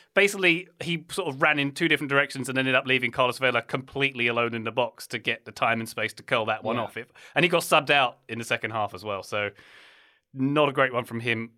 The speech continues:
Speaker 1: un-, unfortunately, Joe.
Speaker 2: Yeah, I think that may have been injury related. I don't, I honestly don't recall. And Koulibaly comes on, and that was his, his first stretch of the season for the Galaxy. I mean, I think, Ryan, you're right about that,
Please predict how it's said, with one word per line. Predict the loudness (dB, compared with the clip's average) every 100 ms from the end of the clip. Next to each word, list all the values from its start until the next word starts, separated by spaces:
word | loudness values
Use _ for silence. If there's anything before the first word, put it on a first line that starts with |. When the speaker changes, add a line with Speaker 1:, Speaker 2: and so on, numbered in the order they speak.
| -4
Speaker 1:
un-, | -2 -4
unfortunately, | -8 -10 -12 -12 -14 -16 -14
Joe. | -14 -16 -18 _ _ _ -2
Speaker 2:
Yeah, | 0
I | 0
think | 0 -4 -2
that | -2 0
may | 0
have | 0 0
been | -2
injury | -2 -2 0
related. | 0 0 0 -2 -2
I | -6
don't, | -2 -2 -2 -2
I | -2
honestly | -2 -4 -4
don't | -4
recall. | -4 -2 0
And | -2
Koulibaly | -2 -2 0 -2
comes | -6 -8
on, | -6 -6
and | -8 -10
that | -10
was | -10
his, | -10 -8 -10
his | -10 -12
first | -8 -8 -6 -8 -8
stretch | -8 -10 -10
of | -14
the |
season | -10 -10 -10
for | -12
the | -12
Galaxy. | -10 -10 -10 -10 -12 _ _ _ _
I | -6
mean, | -6 _
I | -2 0
think, | -2 -2
Ryan, | 0 0 2
you're | 0
right | 2 2 2
about | -2 -6
that, | -12